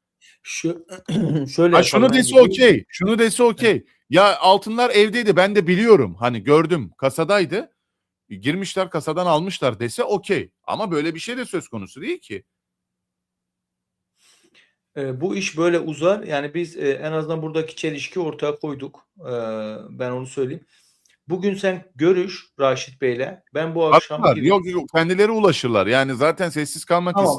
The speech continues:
Speaker 2: istemiyorlar. Onu net söyleyeyim.
Speaker 1: Tamam, bu akşam, bu akşam Tuzla'ya ben gideyim.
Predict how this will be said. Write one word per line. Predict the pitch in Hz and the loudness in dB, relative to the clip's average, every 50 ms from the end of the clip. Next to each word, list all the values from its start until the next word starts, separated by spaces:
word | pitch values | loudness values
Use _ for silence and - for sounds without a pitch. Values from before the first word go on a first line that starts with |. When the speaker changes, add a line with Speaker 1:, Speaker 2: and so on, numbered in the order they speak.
| - | 2
Speaker 2:
istemiyorlar. | 175 185 156 120 98 92 110 123 131 | 2 2 2 0 -2 -4 -8 -8 -10
Onu | 135 139 | -8 -10
net | 131 110 _ | -10 -8 _
söyleyeyim. | - 139 139 131 131 104 85 - | -6 -4 -4 -2 -4 -4 -4 -4
Speaker 1:
Tamam, | 185 180 165 143 139 143 | -2 -2 -2 -2 -2 -2
bu | 170 185 180 175 | 0 2 2 2
akşam, | 175 175 - - 185 175 180 - - _ - | 0 -2 -8 -6 -6 -6 -6 -8 -14 _ -10
bu | 160 165 170 | -4 0 0
akşam | 170 165 165 - - 165 156 156 - | 2 0 0 -4 -8 -8 -8 -8 -10
Tuzla'ya | - 175 165 151 156 151 143 139 135 | -12 -12 -8 -4 0 0 0 0 0
ben | 143 139 139 139 | -2 -4 -4 -6
gideyim. | 143 143 151 151 147 156 180 196 - | -8 -6 -6 -6 -6 -8 -10 -14 -18